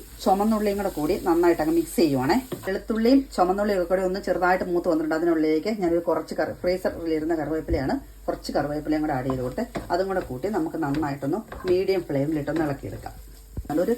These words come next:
കുറച്ച് ചില്ലി ഫ്ലേക്സ്, ഇത് ഓപ്ഷണലാണ്. പിന്നെ ഒരു നെല്ലിക്കയുടെ വലിപ്പത്തിൽ പുളി എടുത്തിട്ട്, വാളം പുളി, അത് ചെറു ചൂടുവെള്ളത്തിലോട്ടിട്ട് പിഴിഞ്ഞ്, ഏഹ്, അതിൻ്റെ ചാറിൻ്റെ എടുത്ത് വെച്ചിരിക്കുന്നതാണ്. അതും കൂടെ അതിലേക്ക് ഇട്ട് കൊടുക്കും. ഇനി നമുക്കിതൊന്ന് തിളച്ച് വരട്ടെ.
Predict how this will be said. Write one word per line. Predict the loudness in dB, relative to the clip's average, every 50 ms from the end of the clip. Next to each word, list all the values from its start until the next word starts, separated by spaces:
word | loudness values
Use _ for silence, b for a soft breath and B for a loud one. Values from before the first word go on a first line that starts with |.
| -2 0
കുറച്ച് | 0 0 0 0 -4 0 4 4 4 4
ചില്ലി | 2 0 2 2 0 2
ഫ്ലേക്സ്, | 2 2 2 2 2 0 -2 -2
ഇത് | 0 2
ഓപ്ഷണലാണ്. | 2 2 2 2 0 -2 -2 2 2 2 4 4 4 2 2 0 -4 -4
പിന്നെ | -2 -2 -2 0 0
ഒരു | 0 0 2
നെല്ലിക്കയുടെ | 2 2 2 2 2 2 2 2 0 2 2 2 4 4 2
വലിപ്പത്തിൽ | 2 2 0 0 0 -2 -4 -2 0 0 0 -2 -4 -8 -20 -8 -2
പുളി | 2 4 4 6
എടുത്തിട്ട്, | 6 4 4 2 -2 -2 0 0 0 0 -2 0
വാളം | 2 4 6 6 6 4 4
പുളി, | 2 0 0 0 0 -2
അത് | -2 -2 0 -2 -2 -4 -6 -12 -20 -20 -20 -14 -8 -6 -6 -6 -4
ചെറു | -4 -2 -2 -2
ചൂടുവെള്ളത്തിലോട്ടിട്ട് | -2 -2 -2 2 2 2 2 2 0 0 0 0 0 0 -2 -4 -6 -6 -6 -4
പിഴിഞ്ഞ്, | -4 -2 -2 -2 -2 0 0 0 0 0 -2 -4 -10 -16 -14 -10
ഏഹ്, | -6 -4 -2 -2 0
അതിൻ്റെ | 0 0 0 0 -2 -2 -6 -12 -20 -20 -20 -20 -14 -6 -4
ചാറിൻ്റെ | -2 -2 -2 -2 -4 -4 -4
എടുത്ത് | -4 -4 -4 -6 -6
വെച്ചിരിക്കുന്നതാണ്. | -4 -4 -6 -4 -2 -2 0 0 0 0 -2 -4 -10 -12 -6 -2
അതും | 0 0 0
കൂടെ | 0 0
അതിലേക്ക് | 0 0 0 0 -2
ഇട്ട് | -2 -2
കൊടുക്കും. | -2 -2 -2 -2 -2 -2 -2 -4 -8 -20 -20 -20 -20 -16 -8 -4
ഇനി | -2 0
നമുക്കിതൊന്ന് | 0 0 0 -2 -2 -4 -2 0 0 0 0 -2 -2 -2
തിളച്ച് | -2 -2 -2 -4 -6 -8
വരട്ടെ. | -8 -8 -10 -14 -16 -18